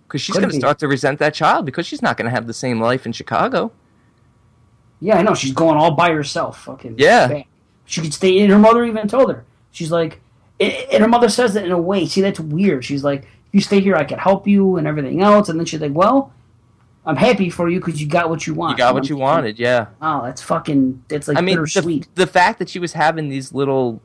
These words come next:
Speaker 1: these little occurrences at the swimming pool, at the gym, or at the Y, wherever she was, and then also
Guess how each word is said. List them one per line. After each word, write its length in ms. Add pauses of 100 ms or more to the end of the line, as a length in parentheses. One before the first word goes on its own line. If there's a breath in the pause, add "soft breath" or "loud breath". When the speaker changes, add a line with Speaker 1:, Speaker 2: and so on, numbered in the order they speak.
Speaker 1:
these 260
little 380 (580)
occurrences 600
at 100
the 80
swimming 400
pool, 540
at 100
the 60
gym, 500 (380 soft breath)
or 100
at 80
the 80
Y, 300
wherever 340
she 160
was, 440
and 260
then 160
also 680